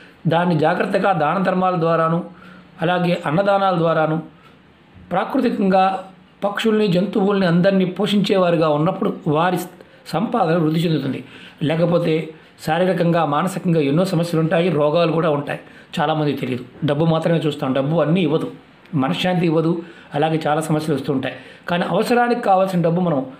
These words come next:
విధి విధానంగా కనుక ఆరాధించినట్లయితే ఖచ్చితంగా జాతక దోషాలు తొలగిపోయి మనకు డబ్బు ఖచ్చితంగా వస్తుంది.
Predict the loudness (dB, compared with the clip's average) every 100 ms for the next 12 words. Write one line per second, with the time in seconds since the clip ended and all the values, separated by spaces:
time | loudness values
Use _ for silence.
0 | -20 -6 -2 0 2 0 2 0 2 0
1 | 0 0 0 0 0 0 -2 -2 -2 -4
2 | -6 -2 0 2 2 0 -4 -14 -20 -10
3 | -4 0 0 0 2 2 2 -2 0 0
4 | 0 2 2 2 0 0 -2 -2 0 -2
5 | -2 0 0 0 -2 -8